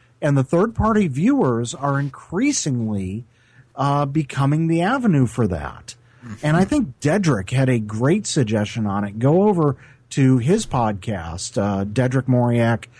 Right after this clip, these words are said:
Speaker 1: uh, wordpress dot com. He suggests an A P I key,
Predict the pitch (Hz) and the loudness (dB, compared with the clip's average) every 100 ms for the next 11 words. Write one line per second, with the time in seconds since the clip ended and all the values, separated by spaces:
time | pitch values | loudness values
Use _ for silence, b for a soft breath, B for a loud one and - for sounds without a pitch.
0 | B B B 101 104 101 101 120 113 123 | B B B -2 0 0 0 0 0 -2
1 | 117 - 113 107 - 165 170 165 160 170 | -2 -2 -4 -4 -4 -2 0 2 0 -2
2 | b b b b 143 135 - 120 131 123 | b b b b -2 -2 -2 0 0 0
3 | - - 120 123 123 123 147 185 139 127 | -4 -6 -2 -2 -2 -2 2 2 0 -4
4 | 98 85 87 | -4 -6 -14